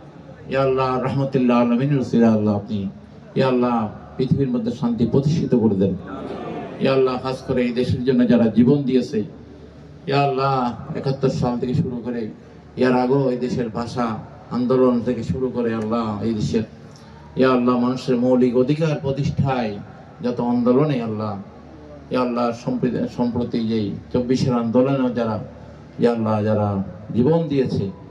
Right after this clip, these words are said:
দেশের জন্য, দেশকে রক্ষার জন্য, ইয়া আল্লাহ, দেশের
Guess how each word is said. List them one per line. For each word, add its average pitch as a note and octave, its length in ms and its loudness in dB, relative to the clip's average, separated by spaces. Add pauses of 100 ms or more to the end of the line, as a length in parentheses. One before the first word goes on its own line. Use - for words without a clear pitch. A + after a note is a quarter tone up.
(300)
দেশের C3 340 0
জন্য, A#2+ 400 -2
দেশকে A#2+ 300 -4
রক্ষার A#2 440 -2
জন্য, A#2 340 0 (600)
ইয়া B2+ 100 2
আল্লাহ, A#2+ 320 2
দেশের A#2+ 320 0